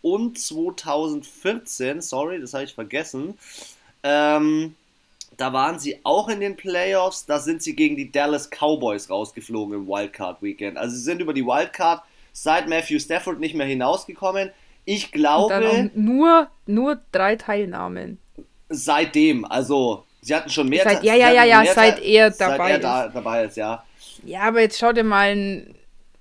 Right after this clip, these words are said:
Speaker 2: Aaron Rodgers an oder einen Russell Wilson, die sind halt von zehn Jahren neun in den
Speaker 1: Ja,
Speaker 2: Playoffs
Speaker 1: ja,
Speaker 2: gewesen.
Speaker 1: absolut.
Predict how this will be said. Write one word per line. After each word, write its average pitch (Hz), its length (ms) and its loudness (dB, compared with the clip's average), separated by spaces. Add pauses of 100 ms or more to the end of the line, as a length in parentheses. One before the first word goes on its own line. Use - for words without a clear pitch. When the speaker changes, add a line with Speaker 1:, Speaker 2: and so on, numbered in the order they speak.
(120)
Speaker 2:
Aaron 214 280 2
Rodgers 226 380 0
an 226 360 0
oder 202 320 -6
einen 202 200 -4
Russell 208 340 -2
Wilson, 226 480 0
die 196 100 -8
sind 202 260 -4
halt 190 420 -6 (140)
von 202 240 -6
zehn 226 340 -2
Jahren 202 400 2
neun 196 320 -2
in 180 200 -8
den 180 320 -10
Speaker 1:
Ja, - 100 -8
Speaker 2:
Playoffs 143 460 2
Speaker 1:
ja, - 0 -
Speaker 2:
gewesen. 98 420 -14
Speaker 1:
absolut. 127 580 -4